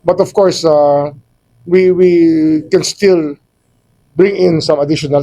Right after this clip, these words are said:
evidence, ah, after their counter-affidavits so that we can join the issues as soon as possible.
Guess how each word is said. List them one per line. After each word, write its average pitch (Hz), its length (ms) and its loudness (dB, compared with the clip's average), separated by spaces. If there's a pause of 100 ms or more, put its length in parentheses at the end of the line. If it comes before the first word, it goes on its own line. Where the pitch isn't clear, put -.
evidence, 120 640 -4
ah, 107 640 -2
after 143 320 -2
their 120 400 0
counter-affidavits 120 1040 -6 (240)
so 151 240 0
that 135 160 -2
we 143 80 -4
can 135 160 0
join 131 160 0
the 131 80 -6
issues 123 400 -10
as - 80 -14
soon 123 160 -6
as - 80 -16
possible. - 400 -10